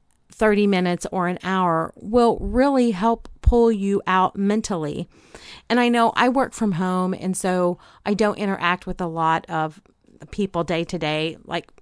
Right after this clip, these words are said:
one-on-one in person. But I know that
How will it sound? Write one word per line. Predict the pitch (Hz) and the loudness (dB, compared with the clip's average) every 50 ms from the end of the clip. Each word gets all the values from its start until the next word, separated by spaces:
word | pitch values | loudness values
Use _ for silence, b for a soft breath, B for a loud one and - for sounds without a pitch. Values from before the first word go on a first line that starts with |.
| - | -4
one-on-one | - 175 170 165 160 160 160 160 156 156 156 160 - | -2 -2 0 0 -2 -2 -2 -2 0 0 -2 -4 -6
in | - 170 165 156 | -8 -8 -8 -8
person. | - 175 165 156 - - 156 147 156 - _ - _ _ _ _ _ _ _ _ _ _ _ - - - - | -6 -6 -8 -8 -8 -8 -10 -10 -10 -12 _ -20 _ _ _ _ _ _ _ _ _ _ _ -18 -18 -18 -8
But | - 214 208 | -4 0 2
I | 214 214 | 2 4
know | 214 220 220 233 240 214 | 4 4 4 4 4 4
that | 202 180 170 - - | 6 6 4 4 2